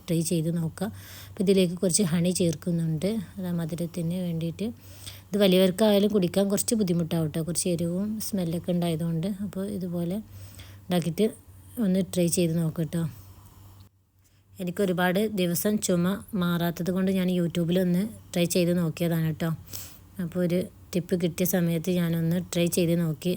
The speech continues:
അപ്പോൾ നിങ്ങളെ ഒന്ന് അറിയിച്ചു. ആർക്കെങ്കിലും ഉപകാരപ്പെടുകയാണെങ്കിൽ, ഏ, ഇതുപോലുള്ള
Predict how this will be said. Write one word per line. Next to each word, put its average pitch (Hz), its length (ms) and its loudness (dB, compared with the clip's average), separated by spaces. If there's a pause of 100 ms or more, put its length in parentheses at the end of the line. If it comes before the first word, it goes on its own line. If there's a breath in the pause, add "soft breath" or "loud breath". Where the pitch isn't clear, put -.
അപ്പോൾ 185 220 -2
നിങ്ങളെ 165 320 0
ഒന്ന് 170 160 0
അറിയിച്ചു. 160 500 -2 (1160 loud breath)
ആർക്കെങ്കിലും 175 520 4 (340)
ഉപകാരപ്പെടുകയാണെങ്കിൽ, 175 1120 2 (640)
ഏ, 220 80 2 (240)
ഇതുപോലുള്ള 175 540 0